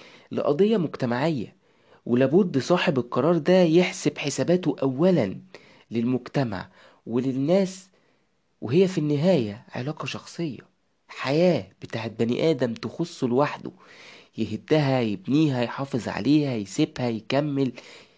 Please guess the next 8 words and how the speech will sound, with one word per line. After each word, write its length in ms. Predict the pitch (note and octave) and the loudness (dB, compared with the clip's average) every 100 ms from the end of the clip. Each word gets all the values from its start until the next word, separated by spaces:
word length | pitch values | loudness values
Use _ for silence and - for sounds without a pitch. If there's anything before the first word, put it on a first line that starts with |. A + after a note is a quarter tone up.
| _ _ _ _ _ _ - C3+ | _ _ _ _ _ _ -10 -2
مين 220 | F#3 F#3 | 0 2
ليه 100 | F3 | 2
حق 320 | - F3 - _ _ - | 0 -4 -6 _ _ -6
يحكم؟ 360 | A#2 - - - _ _ _ _ _ _ _ - G2+ A2+ | -6 -6 -12 -20 _ _ _ _ _ _ _ -14 -10 -6
كمان 260 | B2 F#3+ | -2 0
مجتمعنا 760 | F3 C#3 - C#3 D#3+ E3+ G#2 G2+ | 0 -2 -4 -2 2 2 0 -4
للأسف 600 | A2 B2+ D#3 D#3+ G#2 - | -4 -2 0 -2 -4 -6
بيشوف 720 | C3+ C#3 C3+ F#3 C#3 - | -4 -2 -2 -2 -2 -4